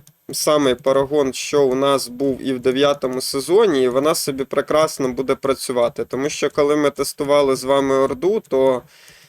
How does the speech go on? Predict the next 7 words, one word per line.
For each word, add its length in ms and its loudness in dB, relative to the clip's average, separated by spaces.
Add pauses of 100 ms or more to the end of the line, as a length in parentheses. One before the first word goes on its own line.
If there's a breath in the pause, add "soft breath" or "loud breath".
(140 loud breath)
без 300 0
сезонних 560 2
сил, 260 2
без 220 0
ніяких 380 0
бонусів 640 0
набили, 640 2